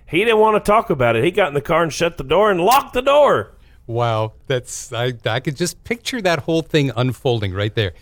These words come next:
Speaker 1: Ugh.
Speaker 2: Uh, that's funny. Uh, yes, in California here, uh, so the government is going to come up with more money to help people to get motorized bicycles. So <laughs> that's the solution to getting around s-, Southern California.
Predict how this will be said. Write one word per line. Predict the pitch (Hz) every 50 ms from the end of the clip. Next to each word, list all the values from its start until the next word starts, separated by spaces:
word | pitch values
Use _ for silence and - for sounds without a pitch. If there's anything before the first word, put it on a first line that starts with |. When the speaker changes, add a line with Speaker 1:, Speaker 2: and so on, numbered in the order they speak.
| - -
Speaker 1:
Ugh. | - - - 240 302 311 247 180 135 120 - - - - - - - -
Speaker 2:
Uh, | 113 113 107 98
that's | 92 104 107 113 - -
funny. | - 110 107 101 92 - _ _ - - - - - - _ - - - - -
Uh, | 104 - -
yes, | 135 143 135 104 90 -
in | - 139 127
California | - 147 139 135 123 - - 175 208 175 120 104
here, | 92 107 101 101 107 107 113 113 -
uh, | 104 107 104 101 101 104 98 - - - - -
so | - - - 139
the | 117 110
government | 104 117 123 123 127 120 117 110 95
is | 98 -
going | - - 104 101 101 98
to | - - - 98 92 87 82
come | - - 117 117 117
up | 117 -
with | 104 85
more | 87 101 117 120
money | 110 107 110 110 107 101
to | - - 92
help | 82 - 127 123 - -
people | - 117 113 - - 107 101
to | 87 - - 110
get | 98 - - 110 107 101 - - - - - - - - - - - - - -
motorized | 117 123 139 143 135 123 117 110 107 107 101 - -
bicycles. | - 117 123 - - 120 - - 87 78 - - - - - - - - - -
So | - - - 107 104
<laughs> |
that's | 101 113 120 147 - - - -
the | - 127
solution | 117 - - - 120 104 113 123 131 - - 113 -
to | -
getting | 101 - 107 107 107 104
around | 98 101 104 110 110 101
s-, | 95 - - - -
Southern | - - - 123 110 107 101
California. | 92 - 98 92 92 - - 110 98 92 80